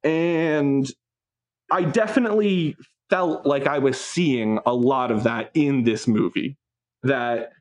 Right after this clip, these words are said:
it was still a movie that was capturing the stuff from The Room that made it successful, but it was also Greg putting his own level of ownership on it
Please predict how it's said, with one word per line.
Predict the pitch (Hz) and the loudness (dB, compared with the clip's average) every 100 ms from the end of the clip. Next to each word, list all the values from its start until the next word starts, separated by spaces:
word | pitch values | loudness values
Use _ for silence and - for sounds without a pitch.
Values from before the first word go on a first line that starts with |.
| _ | _
it | 131 139 | 2 4
was | 147 127 | 2 0
still | - 233 208 | -2 0 2
a | 190 | 2
movie | 175 185 156 151 | 2 2 2 2
that | 143 | 2
was | 135 131 | 2 0
capturing | - - 202 185 - 175 143 127 127 | -2 -4 -4 -4 -2 -2 0 0 0
the | 139 | -2
stuff | - - 156 - - | -2 -2 0 -4 -4
from | 170 147 | 0 2
The | 139 | 2
Room | 147 160 143 127 | 2 2 2 2
that | 120 120 | 2 2
made | 156 156 | 2 2
it | 139 | 0
successful, | 104 123 - 117 107 - 113 104 104 _ _ _ _ - | 0 -4 -2 -2 -2 -6 -2 0 -2 _ _ _ _ 0
but | 175 | 2
it | 165 | 2
was | 160 139 | 2 2
also | 170 190 - 185 151 131 127 | 0 0 0 0 2 2 0
Greg | - 170 165 139 127 - | 0 2 2 0 -2 0
putting | 180 165 143 | 0 2 0
his | 156 139 | 0 0
own | 143 139 135 131 | 0 0 0 2
level | 131 131 127 | 2 2 2
of | 120 123 | 0 0
ownership | 165 156 131 - 113 98 | 0 2 0 0 -2 0
on | 110 113 107 | 0 0 0
it | 104 | -2